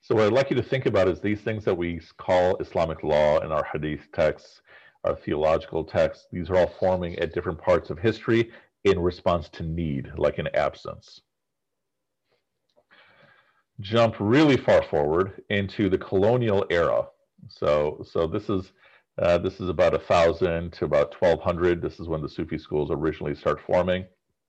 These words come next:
And then we have the colonial era. So what you don't see me listing here are the Muslim empires.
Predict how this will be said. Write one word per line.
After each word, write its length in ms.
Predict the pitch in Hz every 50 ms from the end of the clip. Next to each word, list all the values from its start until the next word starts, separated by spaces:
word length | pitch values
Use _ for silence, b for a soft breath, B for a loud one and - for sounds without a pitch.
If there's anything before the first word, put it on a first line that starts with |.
| _ _ b b b b b b b b b b b b _ _ -
And 200 | 90 87 87 92
then 380 | 95 95 95 95 98 95 98 95 - _ _ _ _ _ _ _ _ _ _ _ _ _ _ _ _ _ - - -
we 140 | 90 95 90
have 240 | 95 98 92 87
the 60 | 92 -
colonial 600 | - - - 95 95 113 113 113 107 101 92 -
era. 300 | 82 85 82 73 69 - -
So 280 | - - 110 98 95 98
what 220 | - - 110 110 -
you 160 | 120 113 113
don't 280 | 107 123 135 135 131
see 140 | - - 123
me 140 | 110 110 101
listing 360 | 92 98 95 - - 98 90
here 200 | 82 95 92 87
are 140 | 82 87 82
the 60 | 80
Muslim 360 | 78 78 85 - - 82 78 -
empires. 640 | 76 78 71 - - 57 - - - - - _